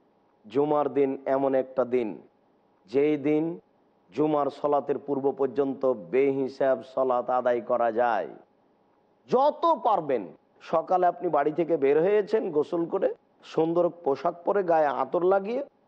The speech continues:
আপনি মসজিদে চলে আসেন, সলাত শুরু করেন। যত রাকাত সম্ভব,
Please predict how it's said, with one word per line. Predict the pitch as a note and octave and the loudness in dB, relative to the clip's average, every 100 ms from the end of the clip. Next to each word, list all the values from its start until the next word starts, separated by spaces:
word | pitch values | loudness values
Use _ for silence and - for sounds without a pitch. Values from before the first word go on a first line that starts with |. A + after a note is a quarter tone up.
| - | -2
আপনি | D3+ D3+ E3+ | -2 -2 -6
মসজিদে | C#3 C3+ C#3+ A#2+ E3 E3 | -4 -2 -2 0 -2 -2
চলে | D#3 D3+ E3+ | -2 0 4
আসেন, | G3+ G3+ A3+ G#3+ - _ _ | 2 2 -2 -4 -8 _ _
সলাত | - D#3 E3+ E3 | -6 -2 0 -2
শুরু | - D#3+ D#3 | -4 -4 -2
করেন। | C#3+ D3+ C#3+ B2 - - _ - | 0 0 0 -4 -10 -20 _ -8
যত | G2 E3 F#3 A3 | 0 0 0 0
রাকাত | D3 G2 A#2+ - D#3+ - | 0 -2 -4 -2 -2 -4
সম্ভব, | - G#2+ F#2 - | -8 -6 -6 -12